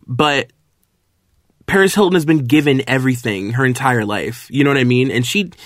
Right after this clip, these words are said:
sort of made a conscious decision at a very young age to just be a bratty cunt all the time. And that's no shade. Like, that was her brand for a little while. Like, bratty heiress cunt. Um,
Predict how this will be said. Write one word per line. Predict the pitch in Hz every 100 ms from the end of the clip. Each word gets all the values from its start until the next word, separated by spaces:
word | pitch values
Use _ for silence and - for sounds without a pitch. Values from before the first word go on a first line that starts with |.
| - -
sort | - 220
of | 180
made | 170 160
a |
conscious | 135 156 151 147 139
decision | 131 123 143 135 127
at | 120
a |
very | 113 120 117
young | 117 110
age | 113 113 117
to | -
just | 127 123 110
be | 123 123 117
a |
bratty | 120 113 110 107 107
cunt | 127 107 90 -
all | 110
the | 104
time. | 123 87 73 120 - - -
And | 220
that's | 240
no | 202 180
shade. | - 170 110 92 110
Like, | 117
that | 127 139
was | 139
her | 143
brand | 139 113 131 113
for | 110
a | 101
little | 95
while. | 78 78 78 120
Like, | 123
bratty | 107 120 120 120 98
heiress | 113 107 104 -
cunt. | - 165 98 - - - - - - 147
Um, | 156 143